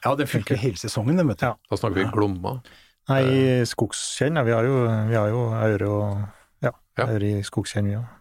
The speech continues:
Speaker 3: Mm.
Speaker 2: Men maur vil alltid funke,
Speaker 1: Ja.
Speaker 2: i hvert fall i mine strøk, da.
Speaker 3: Mm. Nei, men jeg føler at, eh, Øyvind Jønnes Tvetten, du fikk, eh, ganske klare favoritter her nå. De hadde det også.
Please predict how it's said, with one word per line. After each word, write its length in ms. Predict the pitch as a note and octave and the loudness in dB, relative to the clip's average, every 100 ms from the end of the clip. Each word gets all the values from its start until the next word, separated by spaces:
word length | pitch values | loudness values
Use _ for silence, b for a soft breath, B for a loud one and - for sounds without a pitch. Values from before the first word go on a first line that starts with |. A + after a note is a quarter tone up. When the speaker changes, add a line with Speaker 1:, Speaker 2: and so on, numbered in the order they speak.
| - | -6
Speaker 3:
Mm. 280 | A#2 F#2 E2+ - B B B _ _ - | -2 -2 -6 -14 B B B _ _ -2
Speaker 2:
Men 120 | A#2+ | 2
maur 220 | A#2 D3 | 4 4
vil 160 | D3 B2 | 4 2
alltid 280 | A2+ G#2 A#2 | 2 0 -2
funke, 240 | B2 - - - | -2 -4 -12 -8
Speaker 1:
Ja. 60 | A2 | -2
Speaker 2:
i 40 | |
hvert 120 | A#2 G2+ | 0 0
fall 100 | B2 | 0
i 60 | G#2+ | 0
mine 100 | G2 | -2
strøk, 240 | - G#2+ | -4 -10
da. 200 | - E2+ - _ _ D3+ | -8 -14 -14 _ _ -4
Speaker 3:
Mm. 260 | A#2 F2+ G#2+ _ _ _ _ _ B B B B B B B | -2 -4 -12 _ _ _ _ _ B B B B B B B
Nei, 120 | F3 | 0
men 120 | G3 | 2
jeg 200 | F3+ D3+ - | 2 0 2
føler 200 | B2 G#2+ | 0 0
at, 120 | - | 2
eh, 360 | B2+ A#2+ B2 A#2+ | 2 4 4 2
Øyvind 280 | G2+ A2 A2 | 0 0 0
Jønnes 320 | A2 F#2+ - - _ - | -2 -2 -4 -10 _ -4
Tvetten, 360 | F#2 - E3+ D3+ | -4 -2 -2 0
du 100 | A#2 | -4
fikk, 240 | - G2+ _ - | -2 -6 _ -8
eh, 480 | G#2+ G#2 G2+ F#2+ G2 | -4 -2 -2 -4 -6
ganske 720 | G2 G2+ G2+ F#2 - - A#2+ A#2+ | -4 -6 -4 -8 -8 0 0 2
klare 640 | A#2+ G#2+ F#2 G2+ G2+ G#2 | 2 2 2 2 0 0
favoritter 400 | A2 F#2 F#2+ D3 | 0 -2 0 0
her 80 | G#3 | 0
nå. 200 | C#4+ F#3+ - _ _ B B - | 0 -2 -6 _ _ B B -4
De 100 | B2 | -2
hadde 200 | A#2 C3+ | 0 0
det 100 | C#3+ | 2
også. 140 | G3 | 0